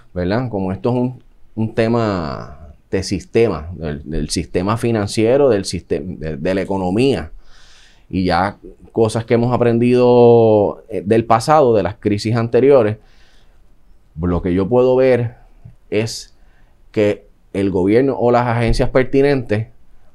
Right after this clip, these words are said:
van a llevar el tema poco a poco, porque de nada me sirve que yo tenga ocho mil o cuarenta y seis mil, la cifra que sea,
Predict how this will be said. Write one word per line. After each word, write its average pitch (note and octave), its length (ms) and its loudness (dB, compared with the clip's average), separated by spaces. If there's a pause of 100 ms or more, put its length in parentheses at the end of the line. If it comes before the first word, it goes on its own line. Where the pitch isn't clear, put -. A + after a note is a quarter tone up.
van G2 240 -2
a G#2+ 140 -2
llevar A2+ 380 2
el B2 260 0
tema A#2+ 500 0 (280)
poco F#2 320 -2
a B2+ 80 0
poco, F#2+ 460 -2 (560)
porque G2 300 -2
de F#2 100 0
nada G2+ 240 -2
me B2 120 -2
sirve A#2+ 460 2
que F#2+ 160 -4
yo F#2 140 0
tenga A2+ 760 0
ocho F#2+ 340 -6
mil A#2+ 340 -2 (720)
o F2+ 300 0
cuarenta F#2 440 -2
y F#2+ 40 -4
seis A2+ 300 -2
mil, C3+ 520 0
la G2+ 140 0
cifra B2 340 -2
que C3+ 120 -2
sea, A#2 480 0